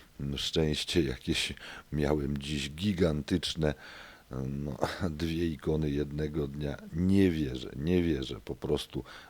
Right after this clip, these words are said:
wystarczyło półtora miesiąca nie grać, w ogóle nie logować się do fify i zobaczcie, jak oddaje ostatnio. Napiszcie w komentarzach, e, jakie były wasze najlepsze trafy ostatnio, bo jestem bardzo ciekawy.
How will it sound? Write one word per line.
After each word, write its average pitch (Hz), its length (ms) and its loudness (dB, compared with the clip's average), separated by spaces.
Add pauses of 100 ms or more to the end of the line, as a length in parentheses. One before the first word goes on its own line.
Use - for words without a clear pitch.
wystarczyło 76 720 0
półtora 80 520 6
miesiąca 69 600 -2
nie 78 200 2
grać, 67 320 -4
w 65 80 -2
ogóle 69 240 0
nie 67 160 0
logować 69 520 0
się 69 140 -6
do 67 140 -4
fify 76 380 -2
i 69 60 0
zobaczcie, 69 560 -2
jak 67 180 -2
oddaje 71 520 0
ostatnio. - 600 -10 (640)
Napiszcie 95 800 2
w - 60 0
komentarzach, 80 840 4
e, 69 460 -4
jakie 73 420 0
były 69 300 0
wasze 80 400 2
najlepsze 64 680 -6 (440)
trafy 78 480 2
ostatnio, 80 640 4
bo 67 160 -2
jestem 62 400 -8
bardzo 65 380 -4
ciekawy. 82 540 4